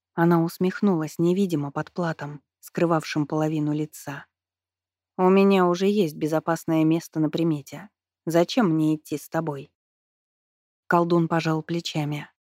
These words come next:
"В таком случае я попробую угадать, в каком канале скоро всплывёт твой обугленный труп".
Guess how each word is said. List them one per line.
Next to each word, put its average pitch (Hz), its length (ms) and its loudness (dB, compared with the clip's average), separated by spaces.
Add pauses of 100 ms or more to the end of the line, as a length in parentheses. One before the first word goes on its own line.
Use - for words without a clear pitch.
(640)
"В - 120 -20
таком 175 400 4
случае 165 520 4
я 151 140 4
попробую 160 540 4
угадать, 151 680 0
в - 60 -20
каком 156 400 2
канале 165 400 2
скоро 156 280 0
всплывёт 156 520 0
твой 156 240 2
обугленный 151 560 0
труп". - 400 -12